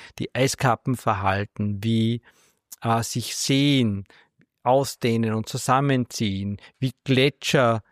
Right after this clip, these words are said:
im Sommer verschwinden und so weiter. Mit dem Kopernikus-Satelliten Sentinel, auf die wir übrigens alle Zugriff haben, ja, da gibt es wirklich, wenn man das im Internet sucht, esa, Kopernikus, dann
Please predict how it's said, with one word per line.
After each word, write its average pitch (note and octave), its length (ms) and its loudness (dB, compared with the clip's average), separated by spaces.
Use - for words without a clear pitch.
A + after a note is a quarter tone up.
im B2+ 160 -2
Sommer A2 380 0
verschwinden A2+ 680 -4
und G#2+ 200 -4
so A2 120 -6
weiter. G#2 440 -4
Mit B2+ 180 0
dem A#2 120 0
Kopernikus-Satelliten D3+ 1300 0
Sentinel, D3 640 0
auf B2+ 140 -2
die A#2 160 -2
wir A2+ 80 2
übrigens A2+ 320 -4
alle - 220 -4
Zugriff D3 500 -2
haben, D3 420 -2
ja, C#3+ 160 2
da D#3 100 -4
gibt C3+ 300 -4
es - 160 -4
wirklich, C#3+ 420 -4
wenn A2+ 140 0
man A2 260 0
das A2+ 220 -4
im A2 80 -2
Internet B2+ 500 2
sucht, - 560 -2
esa, C3 500 2
Kopernikus, D3+ 1120 -2
dann C#3 380 0